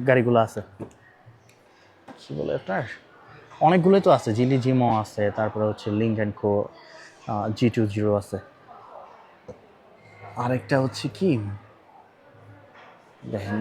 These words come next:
ওই যে মাঝে মাঝে সব কিছু ভুলে যায়, স্মার্ট, সরি, এতক্ষণ ধরে এই স্মার্টের নামই মনে আসতেছিল না। স্মার্ট তো আগে মার্সিডিজের under-এ ছিল মনে হয়, তো পরে তো জিলি কিনে নিল। জিলি কিনে নেওয়ার পরে ওই স্মার্টের গাড়িগুলোকে বিট করার জন্য, কিন্তু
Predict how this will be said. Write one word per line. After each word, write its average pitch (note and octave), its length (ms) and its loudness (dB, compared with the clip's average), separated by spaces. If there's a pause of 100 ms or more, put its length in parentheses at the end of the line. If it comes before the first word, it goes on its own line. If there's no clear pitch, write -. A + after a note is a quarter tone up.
ওই G#2+ 140 0
যে A#2+ 80 2 (720)
মাঝে A#2+ 200 -2
মাঝে A#2+ 220 -4
সব A#2+ 140 -6
কিছু B2+ 160 -6 (120)
ভুলে B2 340 2
যায়, F2 140 -10 (1080)
স্মার্ট, F3+ 420 6 (300)
সরি, A2 240 -2 (200)
এতক্ষণ D#3 340 2
ধরে D#3+ 200 6
এই C#3+ 60 4 (120)
স্মার্টের D3 360 0
নামই D3 320 2
মনে C3 200 0
আসতেছিল A2 340 -10 (100)
না। - 60 -18 (500)
স্মার্ট F3 300 2
তো F#3+ 140 8
আগে F3+ 140 8 (560)
মার্সিডিজের D3 640 4
under-এ G2 340 -6
ছিল G#2 120 -12 (140)
মনে F#2+ 160 -16
হয়, G2 120 -20 (520)
তো B2+ 60 -2 (180)
পরে D3 200 2
তো C#3+ 140 -4
জিলি C3 200 2
কিনে A#2 200 0
নিল। F2+ 120 -6 (240)
জিলি A#2+ 240 -4
কিনে C3 200 -2
নেওয়ার C3+ 260 -2
পরে B2 140 -2 (100)
ওই B2+ 80 0 (200)
স্মার্টের E3 480 2 (100)
গাড়িগুলোকে D3+ 520 0
বিট C3 200 -6
করার B2 200 -2
জন্য, G#2+ 200 -10
কিন্তু A2 140 -8